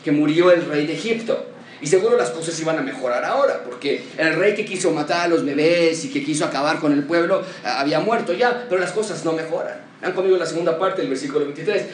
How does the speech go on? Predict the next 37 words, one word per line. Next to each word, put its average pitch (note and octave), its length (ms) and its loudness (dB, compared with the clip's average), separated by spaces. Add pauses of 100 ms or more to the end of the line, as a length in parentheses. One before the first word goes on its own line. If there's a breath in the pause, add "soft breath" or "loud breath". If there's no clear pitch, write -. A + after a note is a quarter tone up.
(160 loud breath)
Murió D3+ 380 2
el B3 80 2
rey A#3 100 2
de G#3 80 2
Egipto, F3 400 -2
pero D#3+ 160 4
a - 80 -4
pesar A3 400 -2
de G3 160 4
eso, F3+ 260 -2
aún A3 400 0
con A#3+ 180 4
un D#3+ 120 -4
nuevo A#3+ 300 6
rey, E3 340 4
una D3 80 -2
nueva B3+ 240 0
administración, D3+ 580 -2 (240 loud breath)
aún G3+ 180 2
así G#3+ 200 -4
los E3+ 260 0
hijos A3 240 -2
de F3+ 120 2
Israel D#3+ 440 0
seguían F3 420 0
llorando. E3+ 640 0
Eso - 140 -8
dice D3 160 -8
el C3+ 60 -10
texto. - 280 -8 (1600)
Dice - 160 -6
algo F#3 180 -2
peor - 300 -4
que A#2 100 -8
llorar. - 280 -12 (1080)
Gemir. F#2+ 280 -14 (2250)
Gemir. G2 220 -8